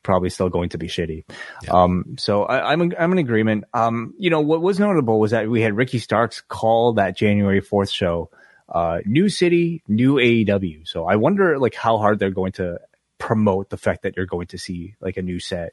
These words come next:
Speaker 1: and, and new things.
Speaker 2: Yeah, yeah. I mean, I, I missed that. So, I mean, if they've got, like, a little, like, branding for, for that show, like, certainly the Seattle show feels like it's, it's gonna be a much bigger than usual, im-, uh,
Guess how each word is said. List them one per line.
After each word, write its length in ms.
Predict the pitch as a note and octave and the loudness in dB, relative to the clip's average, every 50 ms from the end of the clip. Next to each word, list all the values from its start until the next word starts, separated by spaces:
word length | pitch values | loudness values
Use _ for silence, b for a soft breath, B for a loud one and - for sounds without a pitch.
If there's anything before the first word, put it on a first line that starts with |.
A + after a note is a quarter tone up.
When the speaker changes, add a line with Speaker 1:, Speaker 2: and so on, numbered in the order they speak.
| _ | _
Speaker 1:
and, 240 | - F2 E2+ D#2 F#2+ A2+ - | -10 -10 -10 -12 -14 -14 -10
and 140 | - F2+ E2+ | -8 -6 -6
new 160 | E2+ E2+ E2 | -6 -8 -10
things. 360 | - E2+ E2 E2 - - - B B B B B B B B B B B _ _ _ _ _ _ _ _ _ _ _ _ - | -10 -14 -14 -16 -18 -20 -20 B B B B B B B B B B B _ _ _ _ _ _ _ _ _ _ _ _ -8
Speaker 2:
Yeah, 360 | C3 C3 D#3+ G3 G#3+ F3+ A2 - | -4 0 0 0 0 0 -2 -2
yeah. 240 | B2+ D3 E3 D3 - | 2 2 2 2 2
I 120 | G2 A2+ | 0 -2
mean, 480 | A#2+ B2 A#2+ A2+ A2 A2 G#2+ G2+ F#2+ - | -2 -2 -2 -4 -4 -4 -6 -6 -6 -2
I, 220 | - C#3 C3 A#2 B2 | -2 0 0 0 0
I 40 | C3 | 0
missed 240 | B2+ C#3 D3 - - | 0 -2 -2 -2 -2
that. 220 | G2 F2+ E2 - | -4 -4 -4 -4
So, 200 | - - G2 G2 | -4 -4 -2 -2
I 80 | G2 G2 | -4 -4
mean, 160 | G2+ G#2+ G2 | -4 -4 -6
if 100 | F#2+ - | -4 -2
they've 260 | - F#2+ G2 F2 - | -2 -2 -2 -2 -4
got, 300 | - G2 F2 G2 G#2+ - | -2 0 0 0 0 -2
like, 160 | G#2+ G#2 G2 | -4 -4 -4
a 60 | G2 | -2
little, 400 | G#2 G#2+ G#2 G#2 G2+ G2 F#2+ D#2+ E2+ | -2 -2 0 0 0 0 -2 0 0
like, 220 | G2 G2 F2 - - | -2 -2 -2 -2 0
branding 460 | - G#2 G#2+ G#2+ A2 G#2+ A#2 G#2+ F#2 | 2 2 4 4 2 2 0 -2 0
for, 220 | - A2+ A2 G2 | 0 0 0 0
for 120 | - - A2 | 0 -2 -2
that 220 | F#2 F2 E2 - | -2 0 0 0
show, 320 | - - A2 A#2+ F#2 D#2 - _ | 2 2 2 0 -2 -4 -6 _
like, 200 | - - F#3+ - | -4 -4 -2 0
certainly 300 | - - B3 C4 B3 G#3 | 0 0 0 0 0 0
the 140 | E3 F3+ E3 | 2 2 2
Seattle 400 | - - E3+ D#3 E3+ F3 D#3 D3 | 2 2 2 2 2 2 2 0
show 400 | - - B2+ A2 G#2+ G#2 G2+ G2+ - _ _ _ _ | 2 0 0 0 -2 -4 -6 -8 -10 _ _ _ _
feels 320 | - C#3 C3+ A2+ A2 - | -2 0 0 0 0 0
like 180 | G#2+ G2+ F2+ G#2 | -2 -2 -2 -2
it's, 160 | F#2+ - - | -4 -4 -4
it's 180 | - A#2+ - | -6 -6 -6
gonna 140 | - G#2+ G2 | -4 -4 -4
be 140 | F2 F#2 F#2+ | -2 -2 -2
a 80 | F2+ F#2 | -2 0
much 280 | G2+ A2 G#2+ - G2+ | 0 -2 -2 -2 -2
bigger 240 | G2 B2 B2 G#2+ A#2 | 0 0 2 2 0
than 160 | G2 F#2+ G2 | 0 -2 -2
usual, 600 | G2 F#2+ F2+ F2 - G2 F2+ F2 E2 D#2 D2 - - _ - | -4 -2 -2 -2 -2 -2 -2 -2 -4 -4 -6 -8 -12 _ -8
im-, 180 | F#2+ F#2 D#2+ - | -6 -6 -4 -2
uh, 280 | - C#3+ A#2 G2 F#2 F2 | 0 0 2 2 0 -2